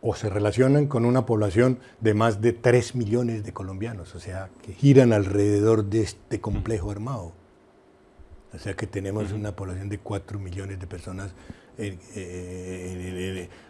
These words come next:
Speaker 1: dependiendo de este, de este concepto militarista.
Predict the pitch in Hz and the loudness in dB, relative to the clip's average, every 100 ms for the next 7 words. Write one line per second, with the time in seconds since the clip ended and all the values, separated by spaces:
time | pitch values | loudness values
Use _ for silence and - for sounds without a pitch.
0 | - - - - - - - 95 95 107 | 2 4 4 0 -2 -2 -4 -4 -2 0
1 | 107 101 92 - 107 101 - - 110 - | 0 0 -4 -6 -6 -6 -14 -14 -12 -8
2 | 110 92 90 - 113 104 92 90 87 101 | -6 -6 -8 -8 -6 -6 -6 -8 -6 -6
3 | 120 - - | -6 -10 -18